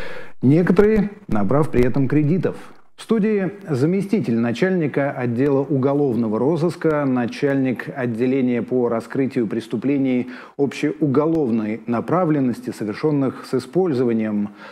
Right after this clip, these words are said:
информационно-телекоммуникационных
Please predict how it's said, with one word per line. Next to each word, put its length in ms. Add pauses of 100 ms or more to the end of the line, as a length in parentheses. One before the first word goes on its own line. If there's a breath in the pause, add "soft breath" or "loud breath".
(300 loud breath)
информационно-телекоммуникационных 2250